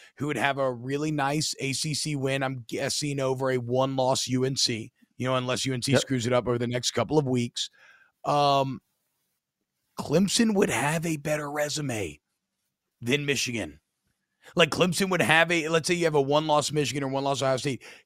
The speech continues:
Speaker 1: Clemson would actually probably have a better resume. You could argue that the U N C win would maybe be over a higher-ranked team than when Penn State's at a time. We, we would have to wait and see.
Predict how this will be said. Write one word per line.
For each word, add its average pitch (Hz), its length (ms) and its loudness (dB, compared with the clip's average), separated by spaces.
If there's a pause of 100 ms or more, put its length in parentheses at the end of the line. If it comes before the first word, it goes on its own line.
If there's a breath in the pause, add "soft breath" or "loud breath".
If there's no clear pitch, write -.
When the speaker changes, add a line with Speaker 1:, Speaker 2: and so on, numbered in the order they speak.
Speaker 1:
Clemson 170 480 0
would 156 140 4
actually 151 480 -2
probably 139 680 0
have 143 340 0
a 139 120 0
better 135 300 0
resume. 127 680 0 (260 loud breath)
You 143 140 -4
could 139 180 0
argue 151 320 4
that 147 100 2
the 135 100 0
U 135 220 0
N 147 140 0
C 147 380 -2
win 135 320 -2
would 127 120 -2
maybe 127 260 -2
be 131 140 0
over 127 200 0
a 117 40 2
higher-ranked 131 520 -2
team 131 120 -4
than 127 80 -4
when 117 120 -6
Penn 127 220 -2
State's 120 340 -6
at 120 100 -2
a 107 80 -10
time. 117 240 -2
We, 120 120 -2
we 120 180 -6
would 113 80 -2
have 110 180 0
to 131 80 0
wait 123 220 0
and 147 100 -2
see. 123 400 -2